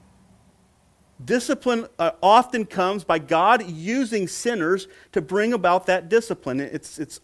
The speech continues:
all throughout the Old Testament narratives, is that, uh, "Hey, guys," they're waving at us over there, so we'll, we'll, we'll, we'll invite them into the <laughs> church.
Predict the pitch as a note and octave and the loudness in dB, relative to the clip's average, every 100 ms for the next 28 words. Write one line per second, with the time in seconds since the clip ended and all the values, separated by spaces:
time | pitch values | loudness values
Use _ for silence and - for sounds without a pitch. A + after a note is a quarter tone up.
0 | _ F#3+ A3+ A3+ F#3 E3+ D#3+ D#3 D#3 D3 | _ 2 6 6 4 2 0 0 0 -2
1 | D3+ D#3+ D3+ D3 C3+ C3+ D3 E3+ E3 A#2+ | -2 -4 -4 -8 -8 -6 -2 -4 -4 -8
2 | C3+ E3 - _ _ _ _ _ D#3 D3 | -8 -12 -20 _ _ _ _ _ -10 0
3 | F3 E3+ - E3 D3+ D3 - G#3 G#3+ G#3+ | 4 4 4 2 4 0 -2 -2 4 4
4 | G#3+ G#3+ G3+ - _ _ _ _ _ _ | 6 4 2 -12 _ _ _ _ _ _
5 | _ - - A#2+ A#2+ B2+ C#3 B2+ A#2+ A#2+ | _ -20 -16 -10 -2 0 0 0 -2 -4
6 | B2+ A#2+ A2+ C3 E3 C3+ B2+ C#3 C#3+ - | -4 -4 -2 -2 -2 -4 -4 -4 -6 -6
7 | C#3 C#3 C#3 C#3 C#3 - - E3+ E3+ D#3+ | -4 -4 -6 -4 -4 -6 -10 0 0 6
8 | F3 F#3+ F#3+ F#3 G3 - G3 G3+ - - | 6 8 6 4 2 0 0 0 0 -6
9 | A#3 - B3 - - - | -6 -4 -4 -4 -12 -12